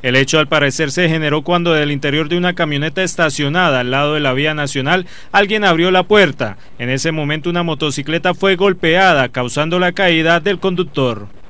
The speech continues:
El conductor de la moto sufrió algunas lesiones, dentro de ellas politraumatismos y laceraciones con pérdida de conocimiento,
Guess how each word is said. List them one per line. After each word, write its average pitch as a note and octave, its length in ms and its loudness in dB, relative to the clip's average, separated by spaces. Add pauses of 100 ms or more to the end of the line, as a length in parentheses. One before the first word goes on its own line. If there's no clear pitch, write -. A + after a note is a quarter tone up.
(140)
El B2 120 -4
conductor C3+ 480 -2
de D#3 80 2
la D3+ 100 2
moto C#3+ 320 0
sufrió D3 340 -2
algunas E3 360 0
lesiones, E3+ 500 0
dentro D3 360 -2
de C#3+ 120 0
ellas E3+ 260 0
politraumatismos D#3+ 1040 -2
y F3+ 60 0
laceraciones D#3 760 0
con D3+ 160 -2
pérdida F3 460 2
de C#3 100 0
conocimiento, C3+ 800 -2